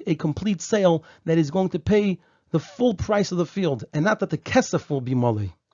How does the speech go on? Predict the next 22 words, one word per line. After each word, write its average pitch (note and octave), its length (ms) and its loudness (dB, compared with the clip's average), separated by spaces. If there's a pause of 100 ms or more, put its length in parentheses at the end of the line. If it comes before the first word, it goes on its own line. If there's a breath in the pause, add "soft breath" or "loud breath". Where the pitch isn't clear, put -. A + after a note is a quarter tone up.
(460 loud breath)
And D#3+ 180 6
what, A3+ 280 2
what's F#3+ 300 2
the G3+ 80 -2
reason D#3 240 4
Rashi D3+ 240 2
explains C#3+ 440 0
it B2 80 0
this C3 180 0
way C#3+ 300 0
and C3+ 80 2
not D3+ 180 4
the C#3+ 80 -4
kesef - 380 -4
mole, C#3+ 280 2
that B2+ 160 -2
the A#2+ 120 -2 (100)
kesef D3 380 -6
is A#2+ 100 -6
mole? B2+ 300 -2
We D3 80 -4
said C3 300 -6